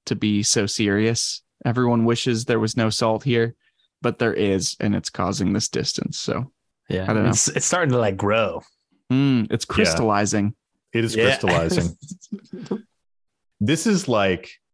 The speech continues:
Speaker 3: this is a metaphor for all of my chemistry buddies out there. This is a super saturated solution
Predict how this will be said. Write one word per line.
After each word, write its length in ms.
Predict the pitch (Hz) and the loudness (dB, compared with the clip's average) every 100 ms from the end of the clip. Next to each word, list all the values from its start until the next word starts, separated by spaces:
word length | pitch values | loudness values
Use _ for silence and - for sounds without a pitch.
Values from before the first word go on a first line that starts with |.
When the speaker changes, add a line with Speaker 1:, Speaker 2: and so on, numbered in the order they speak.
| _ _ - | _ _ -4
Speaker 3:
this 180 | 143 175 | -2 0
is 160 | 160 | 0
a 120 | 131 98 | 0 2
metaphor 560 | 101 95 - 92 87 | 0 0 0 0 0
for 160 | - 90 | 0 0
all 200 | 87 85 | 0 0
of 120 | 82 - | -4 -2
my 160 | 82 82 | -2 -2
chemistry 460 | - 82 - 82 | -4 -4 -4 -4
buddies 340 | 76 78 78 80 | -2 -2 -2 -2
out 200 | 76 - | -4 -2
there. 300 | 80 80 - _ _ _ _ _ | -2 -2 -4 _ _ _ _ _
This 160 | 107 143 | -2 0
is 120 | 175 | 2
a 80 | 175 | 0
super 380 | - - 127 120 | 0 -2 0 -2
saturated 720 | - 95 90 95 87 85 80 | 0 0 0 0 0 0 -2
solution 680 | - 82 82 - 80 78 | -4 -2 -2 -2 -2 -2